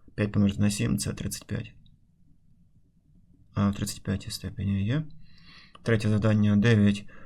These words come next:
у кубі до восьмої степені. Це можна записати як дев'ять у степені три, що множиться на вісім.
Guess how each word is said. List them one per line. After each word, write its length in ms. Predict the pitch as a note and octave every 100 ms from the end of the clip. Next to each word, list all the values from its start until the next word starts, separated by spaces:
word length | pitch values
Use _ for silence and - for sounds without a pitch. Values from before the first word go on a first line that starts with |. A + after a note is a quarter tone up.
| -
у 100 | A2
кубі 520 | G#2 D#3 A#2+ G#2 G2+ G2+
до 240 | G2+ A2+
восьмої 380 | G#2 G2+ - G#2
степені. 520 | G2+ G#2+ G2+ F#2 G2 - - - - -
Це 260 | - A2
можна 260 | G#2 G#2 G#2
записати 480 | F#2+ G2+ A#2+ A2+ G2+
як 180 | G2+ G2+
дев'ять 440 | A#2+ C3 G2+ G2+ - - - -
у 100 | -
степені 540 | - A2 G#2 G2+ G2
три, 360 | F#2+ A2+ B2 C#3 - - - - _ -
що 180 | -
множиться 420 | G#2+ F#2+ G2 G#2 A2
на 120 | A2
вісім. 320 | F#2+ - -